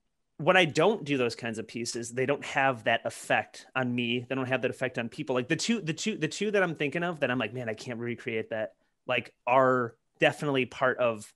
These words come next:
that project, part of that experience, part of that journey. And actually, funny enough, one of those pieces just sold to Tommy, Tommy from, from Nifty Gateway today.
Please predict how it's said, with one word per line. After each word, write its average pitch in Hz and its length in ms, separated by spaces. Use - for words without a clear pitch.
that 135 180
project, 110 540
part 131 180
of 117 60
that 117 100
experience, 117 480
part 127 140
of 120 60
that 117 120
journey. 117 400
And 139 120
actually, 190 360
funny 185 200
enough, 170 280
one 147 160
of 170 80
those 151 160
pieces 131 340
just 131 240
sold 135 200
to - 60
Tommy, 131 680
Tommy 123 460
from, 120 340
from 127 120
Nifty 127 200
Gateway 123 400
today. 120 600